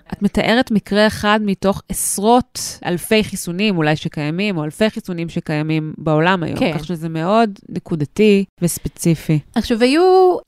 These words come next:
Speaker 2: המון... השערות לגבי תופעות לוואי של חיסונים אחרים שהופרכו.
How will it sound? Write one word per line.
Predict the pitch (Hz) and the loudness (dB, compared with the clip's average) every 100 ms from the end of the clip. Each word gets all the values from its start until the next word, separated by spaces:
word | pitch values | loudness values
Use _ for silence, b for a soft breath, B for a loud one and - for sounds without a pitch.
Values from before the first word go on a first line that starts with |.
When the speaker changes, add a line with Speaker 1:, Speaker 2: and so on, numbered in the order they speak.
| - | -4
Speaker 2:
המון... | 233 226 240 240 240 - | -2 2 2 2 0 -4
השערות | - 220 214 220 | -2 2 2 2
לגבי | 208 196 196 | 2 2 2
תופעות | 202 - 196 196 | 0 0 0 0
לוואי | 180 185 185 | 0 2 2
של | - 180 | 0 -2
חיסונים | - 175 190 185 180 | -2 -2 2 4 6
אחרים | 175 - 175 175 208 208 208 214 214 - | 4 2 0 4 6 8 8 6 2 -6
שהופרכו. | - 185 170 - - 165 - - 302 | -8 -4 -4 -4 -8 -10 -4 4 6